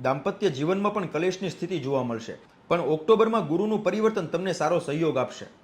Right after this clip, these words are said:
નોકરી કરતા લોકોને પોતાની ઈચ્છા ન હોય એવી જગ્યાએ પ્રમોશન અથવા ટ્રાન્સફર મળી શકે છે. વર્ષના મધ્ય ભાગમાં અચલ સંપત્તિને લગતા પ્રશ્નોમાં આગળ ન વધવું.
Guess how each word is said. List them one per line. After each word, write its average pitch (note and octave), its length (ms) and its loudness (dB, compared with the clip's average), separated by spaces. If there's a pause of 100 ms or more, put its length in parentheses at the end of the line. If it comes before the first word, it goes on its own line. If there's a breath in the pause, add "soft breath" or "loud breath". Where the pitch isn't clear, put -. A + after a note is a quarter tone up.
નોકરી C#3 300 -4
કરતા D#3+ 280 -2
લોકોને F3 380 0
પોતાની E3+ 360 -4
ઈચ્છા D3+ 280 -2
ન C3 160 -2
હોય F#3+ 300 2 (240 loud breath)
એવી E3+ 160 0
જગ્યાએ E3+ 320 0
પ્રમોશન F#3+ 420 0
અથવા E3 280 0
ટ્રાન્સફર D3+ 440 -2
મળી C#3 200 0
શકે A#2+ 280 -4
છે. G#2 160 -10 (340 loud breath)
વર્ષના D3 360 0
મધ્ય D3 320 2
ભાગમાં F#3+ 300 2
અચલ G3 220 0
સંપત્તિને G3 520 -4
લગતા E3 240 0
પ્રશ્નોમાં E3+ 500 -2
આગળ E3+ 260 4
ન D#3 80 0
વધવું. B2 400 -2